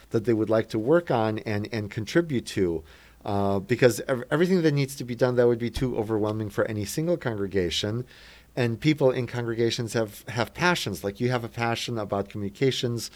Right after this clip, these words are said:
and, and, and broadcasting and doing these po-, podcasts.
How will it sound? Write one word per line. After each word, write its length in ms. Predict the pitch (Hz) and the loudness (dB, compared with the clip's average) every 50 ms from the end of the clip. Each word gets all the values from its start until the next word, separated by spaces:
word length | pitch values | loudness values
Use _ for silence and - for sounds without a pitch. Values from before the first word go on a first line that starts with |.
| - - - - - - - | -18 -20 -20 -20 -20 -12 -6
and, 240 | - 113 107 101 | -4 -4 -4 -4
and, 340 | 104 - 107 101 101 101 101 | -4 -2 -2 -2 -2 -2 -4
and 280 | - 101 98 98 92 - | -4 -4 -4 -4 -2 2
broadcasting 760 | 123 127 135 135 135 - - 127 117 117 113 - - 110 107 | 2 4 4 2 0 -2 -2 -2 -2 -2 -2 -4 -4 -2 -2
and 100 | 101 98 | -2 -2
doing 260 | - 110 107 104 98 | -2 -4 -4 -4 -4
these 240 | 98 98 87 - - | -6 -6 -6 -8 -10
po-, 280 | - - 175 - - _ | -4 -4 -4 -4 -4 _
podcasts. 680 | - 151 180 185 180 - - 104 90 92 - - - | -2 0 0 0 -2 -2 -4 -2 -2 -2 -4 -6 -12